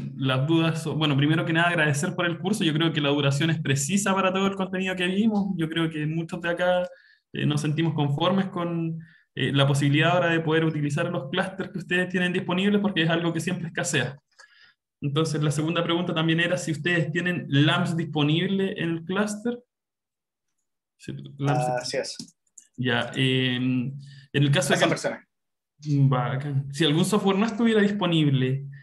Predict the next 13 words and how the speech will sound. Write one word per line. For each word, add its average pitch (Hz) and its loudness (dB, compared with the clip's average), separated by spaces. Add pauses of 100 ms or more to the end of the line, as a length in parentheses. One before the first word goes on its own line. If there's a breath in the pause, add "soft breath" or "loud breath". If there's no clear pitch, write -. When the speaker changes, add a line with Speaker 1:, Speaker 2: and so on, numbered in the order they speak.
(220 loud breath)
Speaker 1:
eh, 139 4
¿se 143 2
le 143 4
solicita 147 4
o 214 2
se 202 -2
instala 170 0
en 165 2
la, 147 0 (300)
en 147 2
el 147 0
pad 165 -4
propio? 135 -4